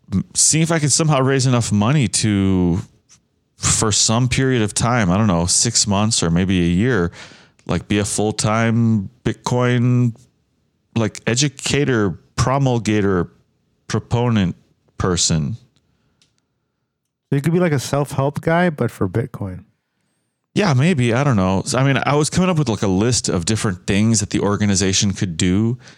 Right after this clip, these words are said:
Speaker 1: and, like, not even including the stuff, like, let's say not including Bitcoin brunch, but, you know, the idea of the event that I'm currently calling Time Chain Vortex. Um, so, you know, like, a big annual event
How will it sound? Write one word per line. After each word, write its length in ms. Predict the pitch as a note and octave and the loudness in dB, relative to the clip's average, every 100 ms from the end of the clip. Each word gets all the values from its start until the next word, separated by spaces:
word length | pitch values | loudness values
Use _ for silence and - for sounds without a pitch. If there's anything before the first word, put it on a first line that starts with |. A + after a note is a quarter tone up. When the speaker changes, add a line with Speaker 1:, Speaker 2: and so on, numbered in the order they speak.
| _ _ - | _ _ -8
Speaker 1:
and, 400 | G#2+ F#2+ F2 E2+ - _ _ _ _ _ _ _ _ _ _ | -2 0 0 -2 -8 _ _ _ _ _ _ _ _ _ _
like, 200 | A2 F#2+ | -6 -2
not 180 | A#2+ C#3+ | -2 0
even 160 | E3 E3+ | 0 0
including 460 | D3 - D3+ D3 | 0 -2 0 0
the 60 | B2 | 0
stuff, 360 | - B2+ A2+ | 0 -2 -4
like, 100 | G#2 | -4
let's 200 | F2+ G2+ | -4 -2
say 100 | - | 0
not 200 | G#2 G#2 | 0 0
including 420 | G#2+ G2+ A#2 F#2+ F2 | -2 -2 -2 0 -2
Bitcoin 480 | F#2+ - G2+ F2 | -4 -4 -2 -2
brunch, 480 | D#2 F2 D#2 - - - - - - _ | -2 -2 -2 -6 -8 -10 -20 -20 -20 _
but, 380 | - F#2 F2 - - _ _ _ | -6 -2 -2 -4 -18 _ _ _
you 120 | - A2+ | -4 0
know, 180 | G2+ | 0
the 140 | F#2+ F#2+ | 0 0
idea 380 | F#2+ G#2 G#2 G2+ | 0 0 0 -2
of 560 | - G2 F2+ E2+ - - _ | -2 0 0 -2 -8 -16 _
the 160 | - G2+ | -6 -2
event 360 | F#2 F2 G2+ F#2+ | 0 0 -2 -2
that 100 | F#2 | -2
I'm 140 | F2 | -4
currently 500 | - - A2+ G#2+ G2+ | -4 -4 -2 0 -2
calling 340 | F#2+ G2 F2+ | -2 -2 0
Time 280 | F2 G2+ F2+ | -2 0 0
Chain 240 | F2+ F#2+ F2 | 0 0 0
Vortex. 680 | F2 F2+ A2 A#2+ - - - _ _ _ _ _ _ _ _ _ _ _ _ _ - | -2 -2 -2 -4 -4 -8 -10 _ _ _ _ _ _ _ _ _ _ _ _ _ -4
Um, 300 | F#2 E2 - | -2 -2 -2
so, 280 | - G2 - | 0 0 0
you 100 | A2+ | 0
know, 80 | F2+ | 0
like, 140 | E2 | 0
a 60 | E2+ | -2
big 420 | E2 A2+ G2+ - | -2 -2 -2 -2
annual 680 | A2 G2+ G2+ G2 F#2+ F#2+ - - | 0 0 0 0 0 -2 -4 -6
event 420 | F2+ F#2+ F#2+ G2+ | -4 0 0 -2